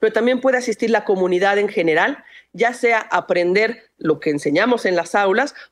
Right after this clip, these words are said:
o también aprender un oficio relacionado con la construcción, porque es un medio de vida increíble. Hemos ayudado a muchas mujeres a aprender sobre plomería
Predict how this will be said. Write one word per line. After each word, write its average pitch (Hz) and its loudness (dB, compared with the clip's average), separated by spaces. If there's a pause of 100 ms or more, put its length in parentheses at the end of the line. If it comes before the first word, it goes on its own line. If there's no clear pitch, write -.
o 269 2
también 240 2
aprender 220 0
un 226 2
oficio 220 -2 (160)
relacionado 185 0
con 170 2
la 156 0
construcción, 151 -2 (320)
porque 233 0
es 240 0
un 233 0
medio 247 2
de 226 2
vida 233 0
increíble. 190 2 (260)
Hemos 254 0
ayudado 214 2
a 226 2
muchas 220 0
mujeres 214 0
a 190 0
aprender 190 0
sobre 208 0
plomería 170 0